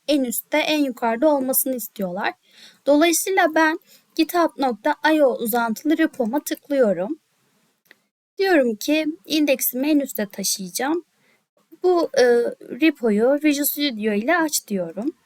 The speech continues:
Şu an açıyorum. Aynı isimde olduğu için sonuna sıfır dokuz ekliyorum. Siz başka bir şey ekleyebilirsiniz. Mevcut olmayan herhangi bir dosya yolunu.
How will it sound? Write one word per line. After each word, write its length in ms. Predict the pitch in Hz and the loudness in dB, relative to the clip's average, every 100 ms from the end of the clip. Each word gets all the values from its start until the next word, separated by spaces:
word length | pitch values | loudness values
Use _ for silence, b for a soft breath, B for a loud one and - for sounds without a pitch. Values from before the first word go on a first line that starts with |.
| _ _ _ _ _ _ _ | _ _ _ _ _ _ _
Şu 160 | - 330 | -4 0
an 140 | 294 | 2
açıyorum. 680 | 294 285 233 185 180 214 294 - _ _ _ _ _ _ _ _ _ _ _ _ _ _ _ _ _ _ _ _ - | 0 -2 -2 -2 -4 -4 -6 -8 _ _ _ _ _ _ _ _ _ _ _ _ _ _ _ _ _ _ _ _ 0
Aynı 480 | 262 285 277 262 247 | 2 2 0 -4 -4
isimde 420 | 240 - 254 269 | -4 -4 0 2
olduğu 280 | 269 233 190 | 2 0 -4
için 400 | 185 254 277 277 | -6 -6 -4 -4
sonuna 420 | - 240 208 240 | -4 -2 -2 -4
sıfır 400 | - 262 240 208 | -6 -6 -4 -4
dokuz 320 | 208 - 196 | -6 -8 -6
ekliyorum. 760 | 180 - - 175 175 202 233 240 | -6 -6 -10 -8 -8 -8 -10 -12
Siz 280 | - 226 202 | -14 -14 -8
başka 320 | 202 196 - | -6 -6 -10
bir 80 | 202 | -8
şey 180 | - - | -6 -6
ekleyebilirsiniz. 1040 | 208 202 190 190 196 190 - 185 196 190 | -8 -10 -12 -12 -14 -10 -10 -8 -10 -8
Mevcut 420 | 208 196 190 - - | -10 -10 -12 -18 -4
olmayan 500 | 214 202 196 190 220 | -2 -2 -4 -6 -6
herhangi 480 | 226 196 185 185 202 | -6 -6 -8 -10 -10
bir 160 | 226 - | -6 -4
dosya 360 | 214 - - | -4 -4 -8
yolunu. 460 | 175 170 175 208 | -8 -10 -10 -10